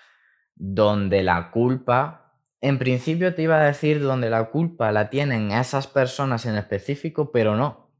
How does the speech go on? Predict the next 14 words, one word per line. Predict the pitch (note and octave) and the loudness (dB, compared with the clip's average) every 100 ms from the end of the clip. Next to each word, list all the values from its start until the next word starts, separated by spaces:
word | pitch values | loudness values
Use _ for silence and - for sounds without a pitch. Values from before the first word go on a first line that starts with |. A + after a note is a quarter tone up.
| _ | _
Realmente | F2+ A2 B2 C3+ C#3 C3+ | -6 -2 0 0 -2 -2
la | B2+ A2 - | -2 -4 -4
culpa, | D3 D#3 C3+ | -4 -2 -2
si | C#3 - | -2 -6
profundizas, | G#2 G#2 G2+ G2+ F#2+ A2 C3+ B2 | -4 -4 -4 -6 -4 -4 -2 -2
la | G2+ | -2
tienes | F2+ A2 A2+ - | -2 -4 -4 -8
tú | - C#3+ | -6 -4
mismo, | C3 C3 A2 A2 - _ _ _ - - _ _ _ | -2 -2 -4 -8 -14 _ _ _ -20 -20 _ _ _
que | G#2+ F#2+ | -2 2
te | G2+ | 4
has | G2 G#2+ C3 - | 6 6 2 -8
dejado | - G#2+ F#2+ A2 G#2+ G2+ | -6 -4 -2 0 0 0
influir | F#2+ F#2+ F2+ - F#2+ F#2+ B2+ F#3+ - | -4 -6 -8 -8 -4 -2 -2 -4 -14